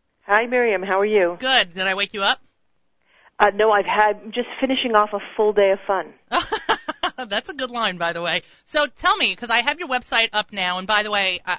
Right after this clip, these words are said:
Speaker 2: I will let everyone know, fun in Jerusalem dot com, I honestly think looks better and better every single time I go on it, and I'm on it pretty often. Tell me what exciting things we have going on starting next week,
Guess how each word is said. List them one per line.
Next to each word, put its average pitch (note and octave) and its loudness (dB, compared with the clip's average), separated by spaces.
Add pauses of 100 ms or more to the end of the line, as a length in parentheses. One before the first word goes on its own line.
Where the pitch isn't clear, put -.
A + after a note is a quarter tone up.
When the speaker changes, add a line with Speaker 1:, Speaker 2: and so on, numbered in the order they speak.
Speaker 2:
I F#3+ -6
will G#3+ -4 (240)
let A3 -4
everyone A#3 -2
know, G3+ -4
fun A#3+ -4
in A#3+ -8
Jerusalem A3 -12
dot F#3+ -6
com, F#3+ -4
I F3+ -6
honestly F#3+ -8
think F#3 -12
looks F3+ -16
better F#3 -2
and F3+ -6
better E3+ -2
every F3 -10
single E3+ -16
time E3+ -10
I D3+ -8
go D#3 -10
on D#3+ -8
it, D3+ -10 (320)
and F3+ -4
I'm F3+ -6
on F#3+ -6
it G3 -6
pretty F3 -6
often. F3 -6
Tell C4 -4
me F#4+ -4
what C#4 -2
exciting A3+ -6
things G#3+ -6
we G3+ -10
have F#3+ -2
going G3+ -8
on F3+ -6
starting G3+ -6
next F#3 -10
week, E3+ -10